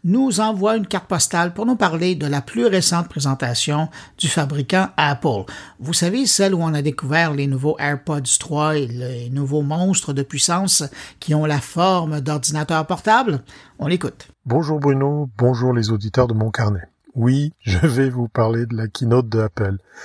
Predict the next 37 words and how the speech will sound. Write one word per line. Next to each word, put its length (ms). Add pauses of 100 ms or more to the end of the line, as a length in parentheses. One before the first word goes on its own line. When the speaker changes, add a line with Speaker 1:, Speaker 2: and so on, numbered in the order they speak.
(340)
Speaker 2:
Oui, 260
parce 320
que 220
cette 240
fois-ci, 280
la 120
firme 340
de 320
Cupertino 640
a 60
vraiment 420
des 120
soucis 380
avec 200
la 80
façon 360
d'organiser 540
ses 300
événements 400 (640)
et 240
la 160
sortie 380
de 60
ses 160
nouveaux 300
MacBooks. 560 (680)
Tout 180
ce 220
qui 320
est 80
vieux 440
est 60
de 180
nouveau 400
sur 220
ce 140
MacBook. 500